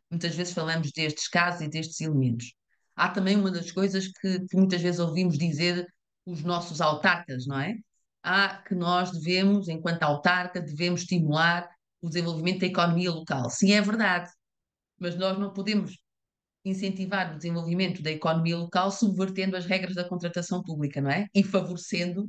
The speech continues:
empresários locais em detrimento de empresários que não se situam nos nossos, nos nossos municípios. Porque isso constitui um favorecimento e esse favorecimento é ilegal.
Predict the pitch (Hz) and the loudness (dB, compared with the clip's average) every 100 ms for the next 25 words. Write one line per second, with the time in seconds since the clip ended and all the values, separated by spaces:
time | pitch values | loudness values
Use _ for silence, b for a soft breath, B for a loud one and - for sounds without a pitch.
0 | - 165 160 156 160 156 165 170 165 175 | -6 -6 -4 -2 -2 -2 -6 -4 -2 0
1 | 180 180 175 170 165 165 - 170 170 143 | -2 -2 0 0 2 -2 -6 -8 -6 -6
2 | 156 156 165 - 190 180 185 - 160 - | -6 -6 -4 0 2 2 -2 -4 -6 -2
3 | 170 160 170 151 156 156 151 - 160 - | -2 0 -2 -2 -4 -4 -6 -8 -12 -10
4 | 156 147 156 156 165 165 180 - 143 127 | -8 -4 -4 -2 0 2 0 -2 -4 -2
5 | 123 - _ _ _ _ - 190 185 254 | -4 -6 _ _ _ _ -8 -4 0 0
6 | 294 - - 170 170 139 156 151 160 147 | -2 -16 -10 -8 -8 -8 -6 -6 -4 -2
7 | 151 139 - 147 151 190 - 165 - 160 | -2 -2 -4 0 0 0 -2 -4 -2 -4
8 | 143 - 143 143 143 147 147 123 120 | -4 -4 -2 -2 -2 -4 -4 -4 -6